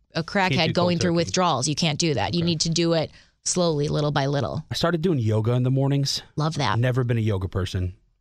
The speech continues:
Speaker 2: Never been a yoga person.
Speaker 1: It's great for
Speaker 2: Had a
Speaker 1: breath work, great for meditating, calming yourself down, getting centered.
Speaker 2: But I feel like there has been minimal progress because those outside stressors
Speaker 1: Mm.
Speaker 2: of the phone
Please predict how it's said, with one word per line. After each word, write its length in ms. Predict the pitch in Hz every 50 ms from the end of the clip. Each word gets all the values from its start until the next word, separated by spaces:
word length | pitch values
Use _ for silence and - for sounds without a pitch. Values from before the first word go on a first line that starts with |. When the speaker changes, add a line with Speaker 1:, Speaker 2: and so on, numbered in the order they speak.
| _ -
Speaker 2:
Never 320 | 104 107 123 127 123 120 110
been 120 | 104 101
a 40 | 98
yoga 240 | 98 98 92 87 87
person. 440 | - 98 90 90 - 90 90 90 92
Speaker 1:
It's 80 | 107 -
great 240 | - - 175 147 -
for 80 | - 185
Speaker 2:
Had 60 | 107
a 20 |
Speaker 1:
breath 260 | - 170 165 160 - 160
work, 220 | 160 160 160 160
great 220 | - 160 160 156 -
for 100 | - 170
meditating, 640 | 165 151 156 160 151 - 170 160 156 151 156 151
calming 320 | 151 - 156 151 151 156 156
yourself 320 | 156 156 - - 156 160
down, 240 | - 165 156 156 151
getting 240 | 147 160 151 156 160
centered. 480 | 156 - 160 151 151 151 151 160 160 156 - - - _ _ _ _ _ _ _ _ _ _ _ -
Speaker 2:
But 260 | 120 104 - 147 143
I 120 | 143 135 127
feel 360 | - - - - 135 139 139
like 240 | 135 131 131 127 - 117
there 340 | 117 117 123 117 117 117
has 160 | 120 117 104 104
been 380 | 104 113 113 110 110 110 107
minimal 380 | 110 120 120 123 113 113 110 104
progress 760 | - - - 135 131 131 123 110 113 107 107 107 104 - -
because 400 | - - 101 - 120 107 101 -
those 640 | 107 113 110 107 107 104 104 101 95 - - - - _ _ _ _ _ _ _ _ _ _ _ _ -
outside 540 | 113 123 131 - - - 117 113 113 104
stressors 840 | - - - - 127 127 120 - - 98 98 104 107 - - - 175
Speaker 1:
Mm. 160 | 175 170 165
Speaker 2:
of 300 | 110 113 110 107 101 98
the 60 | 107
phone 520 | - - - 98 92 95 92 95 104 107